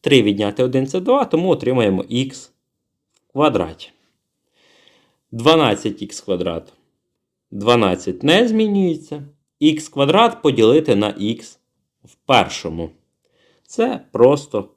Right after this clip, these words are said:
ікс в першому або просто ікс. Відняти ікс поділити на ікс. Ну, тут ви можете поглянути на це по-різному. Ви можете сказати, що будь-що поділити на будь-що, окрім нульового випадку,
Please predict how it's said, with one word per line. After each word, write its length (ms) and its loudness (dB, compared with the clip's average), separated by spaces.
ікс 320 -10
в 20 -20
першому 580 -2
або 220 4
просто 460 -4
ікс. 400 -14
Відняти 760 0
ікс 320 -2
поділити 500 2
на 120 -2
ікс. 380 -10
Ну, 340 -4
тут 200 0
ви 80 2
можете 300 0
поглянути 480 -2
на 100 -2
це 320 -4
по-різному. 560 0
Ви 80 2
можете 220 2
сказати, 320 0
що 180 2
будь-що 640 2
поділити 480 0
на 120 0
будь-що, 640 -4
окрім 400 0
нульового 440 0
випадку, 580 -2